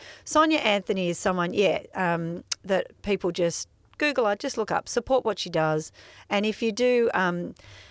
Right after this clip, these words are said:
when you come to Bendigo, make sure you book in and support Nick and Sonia and the, and the team in there at the restaurant. It's not expensive. Everyone goes on about one-hatted restaurants being expensive. It's not expensive. It's a lovely experience. They provide a really lovely experience.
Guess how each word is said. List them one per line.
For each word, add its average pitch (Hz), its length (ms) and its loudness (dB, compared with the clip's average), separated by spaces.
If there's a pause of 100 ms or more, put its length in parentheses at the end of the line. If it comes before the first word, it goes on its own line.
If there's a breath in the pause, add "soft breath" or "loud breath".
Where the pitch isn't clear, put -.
(180 loud breath)
when 220 140 2
you 226 60 2
come 233 200 2
to 202 80 2
Bendigo, 170 300 2
make 202 200 0
sure 202 160 0
you 170 80 2
book 156 240 -4
in 156 120 2
and 151 140 -2
support - 380 -4
Nick 165 200 -4
and 139 140 -4
Sonia 151 300 -2
and 147 160 -2
the, - 100 -4
and 160 120 -2
the 143 60 -2
team 160 320 -2
in 151 100 0
there 147 140 0
at - 80 -12
the 170 80 -2
restaurant. 156 440 -2 (280 loud breath)
It's - 160 -2
not 277 160 4
expensive. 202 540 0
Everyone 208 340 2
goes 190 180 2
on 175 100 -2
about 175 220 -2
one-hatted 170 420 -2
restaurants 156 360 -4
being 156 180 -4
expensive. - 340 -8
It's - 240 -4
not 208 280 0
expensive. 180 420 -4
It's 185 140 -4
a 190 60 0
lovely 196 640 2 (460 soft breath)
experience. 202 920 0
They 185 160 2
provide 175 380 2
a 165 60 0
really 190 260 2
lovely 160 300 0
experience. 165 580 -2